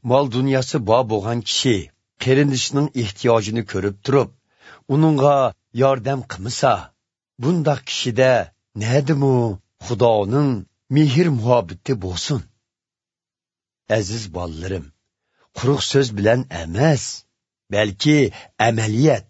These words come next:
va haqiqat bilan boshqalarga mehr muhabbat ko'stayli. Biz qarindoshlarimizga mehr muhabbat ko'rsatganligimizdan o'zimizning haqiqatga mansub ekanligimizni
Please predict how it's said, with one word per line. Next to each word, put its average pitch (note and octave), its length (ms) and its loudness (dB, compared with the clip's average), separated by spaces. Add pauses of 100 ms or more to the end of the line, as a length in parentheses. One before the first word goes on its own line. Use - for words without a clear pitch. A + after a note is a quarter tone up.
(160)
va B2 240 2
haqiqat G2+ 640 -8
bilan F3 300 2 (400)
boshqalarga A2 760 2 (420)
mehr D3+ 440 2
muhabbat G2 760 -2 (300)
ko'stayli. F#2 680 -6 (1200)
Biz C#3 240 2 (840)
qarindoshlarimizga G#2+ 1040 0 (460)
mehr D#3 400 4
muhabbat B2+ 520 2
ko'rsatganligimizdan A2 1120 -2 (380)
o'zimizning A2 840 0 (420)
haqiqatga B2+ 760 0
mansub B2 480 -2
ekanligimizni A#2 880 0